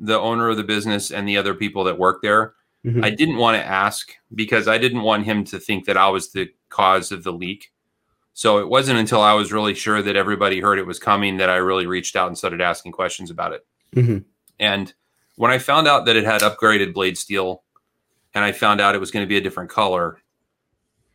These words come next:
Speaker 1: that really, really, really got my interest because now it wasn't just more of the same. It was a variation and legitimately a, legitimately an interesting variation. So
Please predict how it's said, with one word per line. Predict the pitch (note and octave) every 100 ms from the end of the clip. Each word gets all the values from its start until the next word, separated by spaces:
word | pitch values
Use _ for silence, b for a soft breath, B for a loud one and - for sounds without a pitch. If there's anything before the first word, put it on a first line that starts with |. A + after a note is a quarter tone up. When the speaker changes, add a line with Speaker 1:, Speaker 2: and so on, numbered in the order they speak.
| _
Speaker 1:
that | F#2 A2 C3 B2
really, | G2+ G2 G#2+ G#2+ G#2+ G#2
really, | F#2+ F2+ G2 F#2+ F2+
really | F#2 F#2
got | F2+ F#2 F2
my | F2
interest | D#2+ D#2 - - - -
because | G#2 G2 F#2 F2+
now | G2 G#2 G#2
it | G2 F#2+
wasn't | G2 G2 G#2+ G2
just | G#2+ G2 G2
more | F#2+ F#2+
of | F#2 E2
the |
same. | E2+ - A2 G2+ F2 E2 _ _ _
It |
was | A#2 B2
a |
variation | A#2+ B2 B2 A#2 A2+ - A#2
and | G#2+
legitimately | G#2+ G2+ G2+ A2 A2+ G2 G#2+
a, | G2 F2+ - _
legitimately | G#2 A2 G#2+ A2+ B2+ B2 G#2 A2 G#2+ G#2
an | D2 G2+
interesting | G2+ G#2+ - G#2 G#2+ F#2+
variation. | F#2+ F#2 F2 E2+ F2 D2
So | - G#2 F2